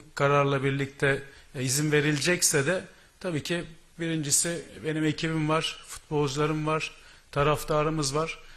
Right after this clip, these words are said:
Her türlü, e, biz bu işin arkasında olacağız. Ama dediğim gibi inanılmaz hem benim hem Michi Batshuayi'nin sevki gerçekten yani hiç yaşanmamış, e, şeylerden biri.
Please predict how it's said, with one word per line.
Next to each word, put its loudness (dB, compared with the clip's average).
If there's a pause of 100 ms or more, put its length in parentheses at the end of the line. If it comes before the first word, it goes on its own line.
(160)
Her 4
türlü, -2 (160)
e, -4
biz -4
bu -4
işin -4
arkasında 0
olacağız. 0
Ama 0 (140)
dediğim -2
gibi -6 (520)
inanılmaz 0
hem 0
benim -2
hem -4 (240)
Michi -6
Batshuayi'nin 0
sevki 0 (380)
gerçekten 0 (120)
yani -4
hiç -2
yaşanmamış, 2
e, -4
şeylerden 0
biri. -2